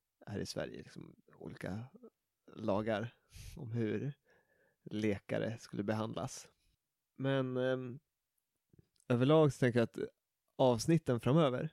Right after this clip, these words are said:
eh, kommer kanske vara mer koncentrerade eller ha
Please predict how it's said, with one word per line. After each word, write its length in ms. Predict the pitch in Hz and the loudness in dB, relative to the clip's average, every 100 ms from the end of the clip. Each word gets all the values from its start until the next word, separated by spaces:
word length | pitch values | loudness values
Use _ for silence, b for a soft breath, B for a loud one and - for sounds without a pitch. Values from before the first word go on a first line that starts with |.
| _ _ _ _ _ _ 427 | _ _ _ _ _ _ -14
eh, 300 | - 110 - - | -8 -6 -6 -6
kommer 340 | - 131 120 113 | -4 -2 0 0
kanske 260 | 117 110 | 0 0
vara 100 | 123 | 0
mer 560 | 123 123 120 110 110 113 _ _ _ _ _ _ _ _ _ | 2 4 4 4 2 -4 _ _ _ _ _ _ _ _ _
koncentrerade 920 | - 117 110 127 - 139 139 117 110 | -4 -4 -2 -4 -2 0 2 2 0
eller 160 | 120 120 | 0 2
ha 540 | 123 117 113 58 147 | 2 2 0 -2 -6